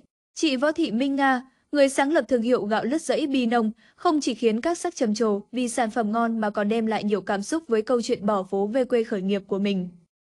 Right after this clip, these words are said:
"Em là người trẻ đã từng bỏ quê ra đi vì quê quá là nghèo và hầu như không có cơ hội nào cho người trẻ. Em đã ra thành phố học tập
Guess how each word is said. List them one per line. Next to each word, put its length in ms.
"Em 220
là 120
người 180
trẻ 280
đã 140
từng 240
bỏ 160
quê 240
ra 220
đi 300
vì 160
quê 220
quá 240
là 160
nghèo 380
và 160
hầu 240
như 200
không 220
có 120
cơ 180
hội 200
nào 240
cho 200
người 180
trẻ. 340
Em 180
đã 160
ra 200
thành 200
phố 200
học 220
tập 160